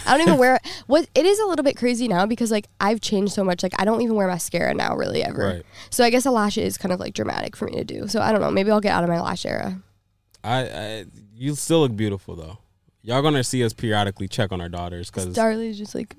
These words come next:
Speaker 1: moving.
Speaker 2: Really?
Speaker 1: She's, she's the, more of the ticking time bomb, but she can come out here and you can hold her.
Speaker 2: Okay.
Speaker 1: Do you
Speaker 2: Is
Speaker 1: wanna
Speaker 2: she, is she,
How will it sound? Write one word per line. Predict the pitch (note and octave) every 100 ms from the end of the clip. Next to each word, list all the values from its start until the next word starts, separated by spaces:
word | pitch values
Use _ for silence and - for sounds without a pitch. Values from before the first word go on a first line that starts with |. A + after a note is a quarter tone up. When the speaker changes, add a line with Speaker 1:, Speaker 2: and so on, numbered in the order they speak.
| -
Speaker 1:
moving. | A#3 A#3
Speaker 2:
Really? | - - A2+ G#2 - - -
Speaker 1:
She's, | - C4+ B3 G#3+
she's | - C4+
the, | G#3 G3+ F#3 G2+
more | - G3+ G3
of |
the | G3
ticking | G#3 F#3+ G3
time | G3 F#3
bomb, | F#3 F#3+
but | G3
she | - C4
can | C#4+
come | D4
out | A#3 F3+
here | F#3
and | G3
you | G3+
can | F#3+
hold | F#3 -
her. | -
Speaker 2:
Okay. | - G#2+ G2+ G2
Speaker 1:
Do | -
you | G#3+
Speaker 2:
Is |
Speaker 1:
wanna | G#3+ G#3+ - - _
Speaker 2:
she, | A#2
is |
she, | G#2+ A#2 G#2 F#2+